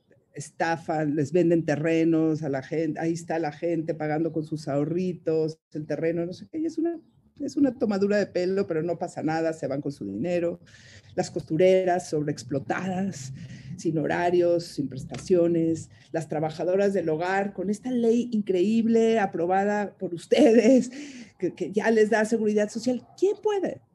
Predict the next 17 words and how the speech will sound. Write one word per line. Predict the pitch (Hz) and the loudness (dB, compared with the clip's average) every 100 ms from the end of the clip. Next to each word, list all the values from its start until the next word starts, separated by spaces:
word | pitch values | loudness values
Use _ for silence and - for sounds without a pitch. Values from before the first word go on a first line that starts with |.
| _ - | _ 0
¿Quién | 285 339 | 2 2
puede | 330 277 254 269 | 0 0 2 2
demandar | 247 190 170 170 196 214 220 - | 0 -2 -2 -2 0 0 -2 -6
a | 175 | -14
su | - 151 | -12 -8
patrón | 139 147 196 202 208 208 | -8 -2 2 4 2 0
por | 185 170 | -4 2
no | 202 233 | 4 6
dársela | 254 294 - 277 135 - | 4 2 -2 -8 -8 -6
o | 156 | -4
a | |
su | 143 156 | -4 -6
patrona | 117 - 262 294 - | -6 -4 -4 -4 -2
por | 339 170 | 0 0
no | 202 277 | 2 2
dársela? | 320 359 - 208 143 - _ _ _ - | 2 -2 -4 -6 -8 -14 _ _ _ 0
Nadie. | 202 240 254 226 - | 2 2 0 -2 -6